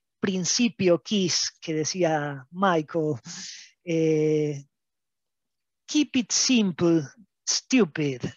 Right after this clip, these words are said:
eh, "mantenelo simple, estúpido". <laughs> Eh, suena violento, suena agresivo, eh, pero es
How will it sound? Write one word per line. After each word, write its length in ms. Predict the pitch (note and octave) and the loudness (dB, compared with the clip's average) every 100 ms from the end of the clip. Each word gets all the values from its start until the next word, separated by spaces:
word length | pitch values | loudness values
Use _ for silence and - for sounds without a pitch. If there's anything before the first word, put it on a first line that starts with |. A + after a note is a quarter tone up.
| _ | _
eh, 520 | E3+ D#3 D3+ D3 C#3+ | -4 -2 -2 -4 -8
"mantenelo 640 | E3 F#3 F#3+ G#3+ C4 C4+ A3 | -6 -2 -2 0 0 2 0
simple, 500 | - A#3 G3 D3+ D3 | -2 -2 -2 -2 -8
estúpido". 720 | - A#3 F#3+ E3+ D3 C#3 B2 | -6 -6 -6 -4 -4 -4 -6
<laughs> 720 | - F#3+ A2+ - - - - - _ | -4 -4 -4 -10 -10 -12 -16 -18 _
Eh, 300 | G3 G3 G3 F#3+ | 4 6 6 4
suena 440 | - C#4+ D4+ C4 | 2 4 6 6
violento, 500 | G#3+ G3 G#3+ G#3+ F#3+ | 6 6 6 4 0
suena 280 | - A3+ A3 | -6 -2 0
agresivo, 920 | F#3+ F3 - G#3+ F#3+ E3+ E3 D#3+ B2+ _ | 2 0 -2 -2 -2 0 2 0 -4 _
eh, 440 | D#3+ D#3+ D#3 D3+ - | -6 -2 0 -2 -6
pero 540 | - F#3+ F3+ F#3 F#3 - | -2 2 4 2 0 -2
es 400 | G#3 G#3 - - | -2 -2 -2 -10